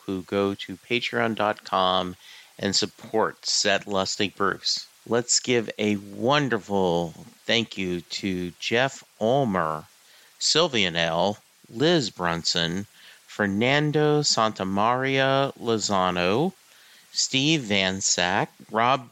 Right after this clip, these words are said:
Barnett, Randy Brown, Crystal Carroll, Bella Pori, John Munson, Betsy Hodges, Levi Petrie, Stephen Malio, Captain America, Dale Hosack, Terry Smith,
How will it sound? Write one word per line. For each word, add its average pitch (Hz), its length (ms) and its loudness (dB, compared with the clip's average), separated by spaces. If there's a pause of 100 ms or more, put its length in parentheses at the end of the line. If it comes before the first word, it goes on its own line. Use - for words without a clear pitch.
Barnett, 127 1000 2 (240)
Randy 123 560 0
Brown, 110 840 2 (300)
Crystal - 460 0
Carroll, 90 640 -2 (220)
Bella 185 280 2
Pori, - 600 -6 (380)
John 120 340 2
Munson, 92 600 -2 (120)
Betsy 131 360 0
Hodges, 90 600 -4 (480)
Levi 143 380 2
Petrie, 98 720 -2 (420)
Stephen 143 480 0
Malio, 90 640 0 (160)
Captain 156 440 0
America, 92 680 -2 (480)
Dale 135 280 4
Hosack, 95 720 -2 (340)
Terry 151 380 2
Smith, 90 580 0